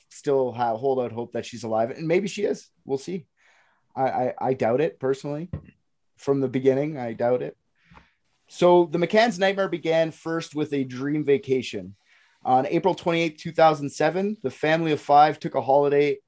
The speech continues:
to the Ocean Club located in southern coastal region of Portugal, the Algarve, in a little town called Praia de Luz, Luch, which means beach of light.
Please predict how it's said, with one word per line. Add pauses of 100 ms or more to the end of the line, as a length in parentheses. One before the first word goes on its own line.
(120)
to
the
Ocean
Club
located
in
southern
coastal
region
of
Portugal, (240)
the
Algarve, (640)
in
a
little
town
called
Praia
de
Luz, (100)
Luch, (680)
which
means (340)
beach
of
light.